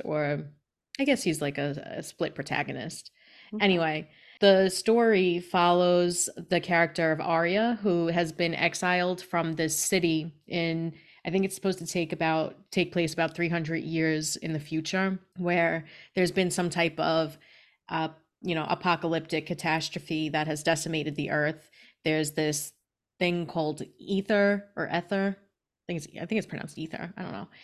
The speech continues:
Speaker 2: Hmm.
Speaker 1: Um, that's in the sky and it's deadly to humans. It can, or at least they assume that. So they live in these pods. And this is where a lot of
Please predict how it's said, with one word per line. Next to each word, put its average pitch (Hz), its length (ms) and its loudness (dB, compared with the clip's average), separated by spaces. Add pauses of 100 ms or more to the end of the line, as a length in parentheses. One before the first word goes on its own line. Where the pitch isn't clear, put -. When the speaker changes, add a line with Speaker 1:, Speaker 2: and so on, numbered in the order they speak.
(180)
Speaker 2:
Hmm. 247 120 -4
Speaker 1:
Um, 160 320 0
that's 170 220 2
in 175 100 2
the 170 60 -2
sky 165 540 0
and 156 120 -2
it's 151 160 -6
deadly 156 480 0
to 156 220 -4
humans. 170 520 -4
It 156 100 -4
can, 160 400 -6
or 180 140 0
at 170 160 2
least 175 200 -2
they 160 140 2
assume 156 380 -2
that. 147 260 0
So - 80 -14
they 165 140 0
live 165 220 0
in 160 100 -2
these 151 200 -4
pods. 160 560 -4 (340)
And 165 100 0
this 156 140 -2
is 160 100 -8
where 160 500 2 (240)
a 160 60 -6
lot 160 220 0
of 151 80 -6